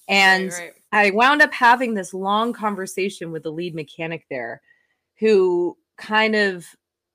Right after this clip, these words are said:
Speaker 1: created this whole idea for me to get an aluminum frame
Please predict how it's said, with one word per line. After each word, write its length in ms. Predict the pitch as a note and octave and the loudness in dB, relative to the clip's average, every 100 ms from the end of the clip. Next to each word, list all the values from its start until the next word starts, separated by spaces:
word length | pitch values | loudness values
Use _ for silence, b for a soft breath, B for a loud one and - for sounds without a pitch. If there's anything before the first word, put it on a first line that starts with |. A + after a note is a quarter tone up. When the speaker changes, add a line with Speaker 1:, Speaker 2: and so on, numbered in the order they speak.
| _ _ _ _ _ - - | _ _ _ _ _ -20 -14
Speaker 1:
created 680 | - G#3+ G3+ G3+ G3+ F#3+ | -6 -2 0 0 0 -2
this 240 | F3+ F3 - | -6 -10 -14
whole 240 | - F#3+ F3+ | -10 -6 -4
idea 800 | E3 D#3 E3+ E3+ D3+ C#3+ A#2+ - | -4 -4 -4 -2 0 -2 -6 -12
for 120 | F3+ | -12
me 200 | F3 E3+ | -8 -8
to 180 | D#3 F3 | -10 -12
get 400 | C#3 F3 E3 D#3 | -8 -2 0 -2
an 100 | E3 | -6
aluminum 540 | E3 E3 F3 E3+ D#3+ D3+ | -10 -8 -8 -8 -10 -12
frame 800 | - E3 D#3+ D3+ D3 D3 D3 | -14 -8 -6 -6 -8 -10 -12